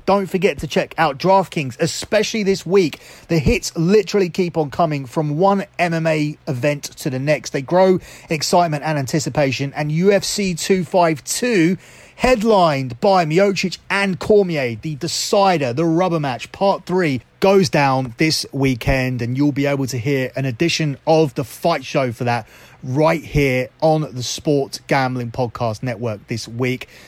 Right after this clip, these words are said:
There is no better place, though, to get in all the action than with DraftKings, the leader in one-day fantasy sports. For this weekend's fight, DraftKings is offering new users a free shot at one million dollars in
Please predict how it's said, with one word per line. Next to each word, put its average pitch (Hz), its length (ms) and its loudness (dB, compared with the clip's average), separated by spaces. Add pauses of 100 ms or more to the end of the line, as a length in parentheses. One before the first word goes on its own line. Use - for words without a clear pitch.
(140)
There 156 120 4
is 139 120 2
no 190 420 6
better 156 220 -2
place, 160 320 -2
though, 135 180 -2
to 120 120 -8
get 139 160 -2
in 143 120 -2
all 165 400 2
the 147 160 2
action 123 640 -4
than 135 360 -2
with 131 300 -2
DraftKings, 123 600 0
the 139 100 0
leader 175 480 2 (100)
in 165 340 2 (360)
one-day 156 340 2
fantasy 135 400 -2
sports. 127 400 -2
For - 100 -4
this 185 200 0
weekend's 160 440 0
fight, 147 320 0
DraftKings 135 520 0
is 127 200 -8
offering 127 520 0 (480)
new 180 320 4
users 160 580 0
a 135 80 -2
free 202 460 0
shot - 560 0 (180)
at 151 320 -4
one 180 640 2 (300)
million 156 460 4
dollars 131 520 2
in 165 220 2